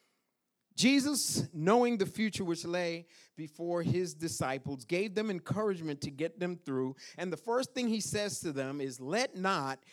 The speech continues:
your heart be troubled. You trust in God, now trust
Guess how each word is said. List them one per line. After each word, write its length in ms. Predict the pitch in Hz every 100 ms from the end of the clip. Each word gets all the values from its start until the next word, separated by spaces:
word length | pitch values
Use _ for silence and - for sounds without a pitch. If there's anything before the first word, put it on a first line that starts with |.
| -
your 300 | 139 185 185
heart 500 | 165 196 151 123 - - _
be 160 | 156 165
troubled. 680 | - 220 220 127 98 101 - _ _ _
You 280 | 139 220 311
trust 720 | 302 - 294 240 180 - - - _ -
in 240 | 214 240
God, 580 | 220 240 170 120 143 226 - _ -
now 260 | 160 180
trust 680 | 170 - 262 175 156 - -